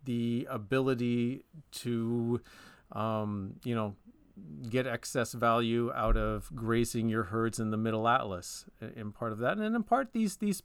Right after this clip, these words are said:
these Sufi lodges become not just economic and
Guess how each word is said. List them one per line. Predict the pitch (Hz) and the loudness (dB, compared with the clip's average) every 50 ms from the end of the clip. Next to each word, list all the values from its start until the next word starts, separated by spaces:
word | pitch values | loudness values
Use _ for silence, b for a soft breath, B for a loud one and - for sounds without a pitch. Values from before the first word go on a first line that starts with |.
| - - | -8 -4
these | 196 170 - | -4 -2 0
Sufi | - 202 180 - 202 | 0 -2 0 0 0
lodges | 196 190 180 175 - 170 147 | 4 4 4 4 4 -2 -6
become | - - 156 - - 160 156 147 143 | -4 -6 -6 -4 0 0 0 0 0
not | 139 139 131 | -2 -2 -4
just | - 131 - - - | -6 -10 -10 -8 -4
economic | 139 135 143 135 - 139 139 147 165 175 170 170 | -2 -2 -2 0 0 2 4 6 6 4 4 0
and | 156 143 139 143 | 0 -2 -2 -2